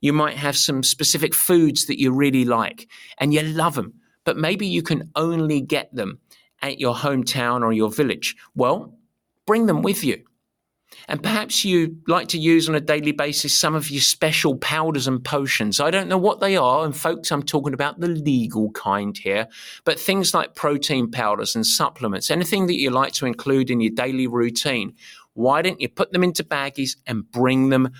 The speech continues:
with you? And finally, even consider bringing your pillow from your bed at home.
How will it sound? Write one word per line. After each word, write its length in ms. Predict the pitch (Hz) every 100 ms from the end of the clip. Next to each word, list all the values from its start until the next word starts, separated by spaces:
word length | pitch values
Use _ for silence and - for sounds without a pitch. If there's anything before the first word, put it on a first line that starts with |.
| - -
with 280 | 120 117
you? 140 | 107 87 _ _ _ - -
And 160 | 156
finally, 680 | 160 - 180 226 180 127 -
even 380 | - 220 220 254
consider 600 | 226 196 - 214 170 113 _ _ _ -
bringing 420 | 165 175 180 170 - _ -
your 180 | 139 139
pillow 400 | - 160 151 151 _ _ _
from 240 | - 135
your 140 | 127 120
bed 220 | 127 127
at 120 | 113
home. 380 | - 123 104